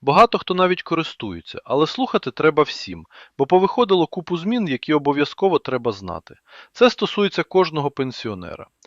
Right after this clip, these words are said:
Розповім, що саме змінилось, що нового додали, і найголовніше, як цим скористатись, щоб отримати те, що вам по закону належить. Бо, виявляється, дуже багато людей просто не знають про ці зміни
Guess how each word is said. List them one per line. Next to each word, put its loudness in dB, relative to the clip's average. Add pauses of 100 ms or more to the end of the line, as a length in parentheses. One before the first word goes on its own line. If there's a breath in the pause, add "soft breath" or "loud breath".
(300 loud breath)
Розповім, 2
що 2
саме 2
змінилось, -6
що 0
нового 2
додали, -2 (320 loud breath)
і -4
найголовніше, 2
як 2
цим -8
скористатись, 0
щоб -6
отримати -2
те, 2
що -6
вам 0
по -8
закону -8
належить. -10 (380 loud breath)
Бо, 2
виявляється, 6
дуже 0
багато 2
людей 2
просто -4
не -2
знають 0
про -10
ці -10
зміни -2